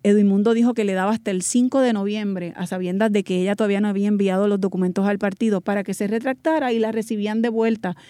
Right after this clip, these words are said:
y no pasaba nada. Ella seguía siendo la comisionada residente en Washington. Y cuando se le preguntaba al gobernador,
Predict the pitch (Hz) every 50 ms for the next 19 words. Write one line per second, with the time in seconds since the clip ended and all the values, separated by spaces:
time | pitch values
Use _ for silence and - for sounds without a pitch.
0 | - - - - - - 202 202 190 190 202 202 190 202 190 190 196 202 220 220
1 | 208 196 190 - - 190 185 180 - 196 190 190 190 190 - 202 196 196 202 196
2 | 190 180 185 170 170 165 - 175 170 170 165 175 175 180 180 170 - 180 175 165
3 | 165 - 175 170 165 170 160 - 208 196 - 196 202 - 214 226 247 254 - 277
4 | 269 262 262 262 262 254 - 233 247 247 247 240 254 254 254 247 262 262 254 247
5 | 220 190